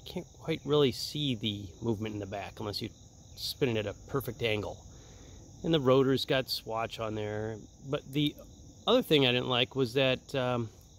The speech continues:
it has a bracelet, um, so you can't,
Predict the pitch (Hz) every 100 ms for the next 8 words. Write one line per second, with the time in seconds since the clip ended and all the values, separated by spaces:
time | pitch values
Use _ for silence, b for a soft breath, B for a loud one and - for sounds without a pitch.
0 | - - - 170 143 143 185 - 101 -
1 | B B B B B B - - - 110
2 | 104 95 92 - - 139 127 - 151 139